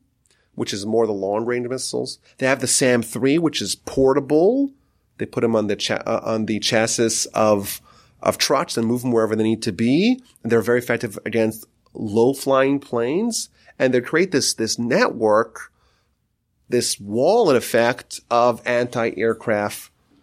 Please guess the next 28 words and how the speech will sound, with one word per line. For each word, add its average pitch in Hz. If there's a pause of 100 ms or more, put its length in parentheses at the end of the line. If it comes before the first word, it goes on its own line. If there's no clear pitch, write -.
(400)
firepower. 92 (560)
And 120
this 143
is -
gonna 139
be 117
vi-, 92
of 117
vital 135
importance 131 (540)
to -
stifle 151
the 120
Israeli 139
counterattack. 127 (460)
Egypt 147
is 120
going 123
to 113
have 117 (420)
the 110
ability 117
to 110
repulse 170
that 110
with 107
their 107
Soviet-acquired 101